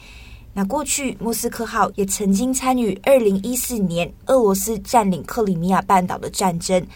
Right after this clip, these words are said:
那用来封锁乌克兰海军的行动。所以现在莫斯科号军舰沉没了，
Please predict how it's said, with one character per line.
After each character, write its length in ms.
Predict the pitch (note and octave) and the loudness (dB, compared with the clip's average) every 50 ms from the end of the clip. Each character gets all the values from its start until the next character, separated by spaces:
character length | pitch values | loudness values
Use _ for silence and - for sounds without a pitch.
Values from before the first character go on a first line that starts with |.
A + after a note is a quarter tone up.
| - - | -16 -14
那 140 | - E3+ - - - | -12 -10 -10 -10 -8
用 200 | - A#3 C4+ B3 | -2 -2 0 0
来 140 | G#3 F3 F3 | 0 -2 -2
封 340 | F#3+ - - - A3 A#3 A#3+ | -4 -4 -2 -2 0 0 -2
锁 220 | B3 - A3 F3+ | -2 -2 -2 -2
乌 120 | - - G#3+ | 0 0 -2
克 140 | G3 G#3+ | -2 -2
兰 140 | G#3 F3 F3 | -2 -2 -2
海 200 | F#3 - F3+ D3+ - | -4 -6 -8 -8 -8
军 200 | - - G3 F#3+ | -4 0 0 2
的 80 | F3+ | 2
行 340 | F3 - - D#3 D3 C#3+ D#3 | 0 -2 -4 -6 -6 -8 -4
动。 220 | E3 A3+ A#3 G3+ - - - - - - - - - - - - | 0 0 0 0 -2 -8 -16 -20 -20 -20 -20 -20 -20 -20 -18 -8
所 160 | - - A3 | 0 2 2
以 60 | A3 | 2
现 260 | G#3 G3 E4 E4+ D#4+ D4 | 2 0 -2 -4 -4 -4
在 280 | D4 D#4 C#4 A#3 - - - - - - | 0 2 2 2 0 -2 -10 -20 -14 -6
莫 140 | - B3 B3 | -4 -2 -2
斯 140 | B3 - B3 | -2 -2 -4
科 200 | A#3+ - B3 B3 | -4 -2 -2 0
号 180 | A#3+ A#3+ A3+ G#3 | 2 2 0 0
军 220 | G3+ A3+ A3 A3+ | 0 -4 -6 -2
舰 180 | A3 A#3+ A3+ G#3 | -2 -2 0 0
沉 220 | G3 - - F#3 | 0 -2 -2 -2
没 240 | E3+ F#3 A#3+ A#3 G3+ | -2 0 0 2 2
了， 180 | E3 G2+ - | 0 -2 -4